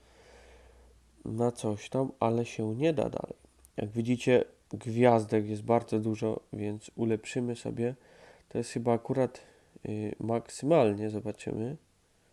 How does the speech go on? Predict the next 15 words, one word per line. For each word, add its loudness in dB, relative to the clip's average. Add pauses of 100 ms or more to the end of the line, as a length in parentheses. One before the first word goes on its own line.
(1600)
Chyba -6
tak. 0 (2500)
Albo 4
nie. 4 (260)
Ty, -6
co 8
jest? 6
Trzy -6
gwiazdki 0
więcej. 0 (2500)
Hmm. -2 (1600)
To -10
po 0
co 0
jest? -2